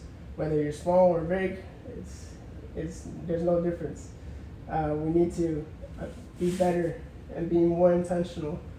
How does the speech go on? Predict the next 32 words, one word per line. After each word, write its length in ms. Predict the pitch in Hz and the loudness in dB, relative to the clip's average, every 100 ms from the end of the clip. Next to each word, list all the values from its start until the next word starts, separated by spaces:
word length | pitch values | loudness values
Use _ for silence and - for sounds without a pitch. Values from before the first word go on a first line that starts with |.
| - - | -16 -8
in 140 | 156 151 | -6 -4
speaking 340 | - 175 156 | 0 0 0
to 140 | 147 151 | -2 -2
each 100 | 147 | 0
other 120 | 139 | 0
and 120 | 147 | 0
getting 180 | 165 170 | 0 0
to 100 | 165 | 0
know 180 | 156 151 | 0 0
each 100 | 151 | -2
other. 160 | 143 - - - - - - - | -6 -10 -12 -14 -14 -14 -14 -6
Um, 420 | - 151 147 143 - - | 0 2 2 -2 -6 -12
second 280 | - 175 180 | 0 2 4
one 240 | 180 175 | 6 8
is 140 | 160 160 | 6 2
praying 460 | - 185 190 175 - | 2 4 6 2 2
for 100 | 165 | -4
the 80 | |
person's 420 | 160 170 165 156 165 | 0 0 0 -2 2
needs, 480 | 180 190 185 - - - - - - | 2 2 -2 -10 -14 -14 -14 -14 -8
for 120 | 156 | -4
their 120 | 151 147 | -4 -4
struggles, 640 | 175 180 180 175 185 - - - - - - | 2 4 4 2 0 -4 -12 -14 -14 -12 -10
when 240 | - 165 151 | -4 0 2
you're 80 | 143 | 4
with 300 | 180 185 202 | 4 2 0
them 240 | 190 185 | -2 0
and 140 | - | -2
when 120 | 143 147 | 0 0
you're 100 | 147 | 0
without 380 | 139 - - | -2 -4 -4
them. 160 | - | -8